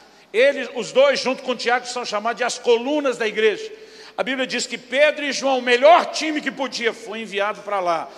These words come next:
A Bíblia diz, "A fim de orar com as pessoas, para que elas recebessem o Espírito Santo." Prioridade zero pra equipe apostólica. Não vou nem dizer a um,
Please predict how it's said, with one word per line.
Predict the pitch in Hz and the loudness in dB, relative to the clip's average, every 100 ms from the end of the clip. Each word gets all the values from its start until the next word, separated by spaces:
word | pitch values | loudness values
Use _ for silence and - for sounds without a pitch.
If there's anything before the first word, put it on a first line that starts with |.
| - | -12
A | - | -6
Bíblia | 170 208 196 | -2 0 -2
diz, | 196 185 | -2 -4
"A | 180 | -4
fim | - 196 220 | -6 -8 -6
de | 220 | -2
orar | 202 180 208 | -2 0 0
com | 214 | -2
as | 208 | -8
pessoas, | - 214 - 175 151 | -6 -6 -6 -8 -8
para | 175 165 | -8 -10
que | 165 160 | -8 -4
elas | 190 233 | -2 -2
recebessem | 202 208 214 180 170 165 196 196 - - | -6 -6 -6 -6 -6 -6 -6 -10 -20 -14
o | 147 | -12
Espírito | - 160 143 139 | -8 -8 -10 -10
Santo." | - 143 110 - - - - | -8 -8 -10 -18 -20 -18 -8
Prioridade | 190 214 233 214 240 208 | 2 2 2 2 0 0
zero | 220 - 254 277 262 262 262 - | -8 -2 0 4 4 2 0 -4
pra | 208 | -2
equipe | 202 233 208 | -2 -4 -4
apostólica. | 208 208 - 190 160 123 - - - | -4 -4 -2 -2 -4 -6 -18 -20 -18
Não | 156 | -2
vou | 208 | 0
nem | 240 | 0
dizer | 214 196 | -4 0
a | 233 | 2
um, | 208 | 0